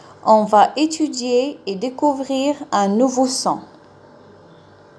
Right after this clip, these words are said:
D'accord ? Donc, restez avec moi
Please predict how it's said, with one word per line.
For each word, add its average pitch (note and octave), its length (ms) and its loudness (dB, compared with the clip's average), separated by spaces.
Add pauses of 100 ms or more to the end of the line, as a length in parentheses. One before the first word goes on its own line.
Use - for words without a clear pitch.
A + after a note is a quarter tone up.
(600)
D'accord ? D4+ 460 2 (1800)
Donc, F#3 300 0
restez G3+ 280 0
avec B3 280 4
moi A3+ 400 0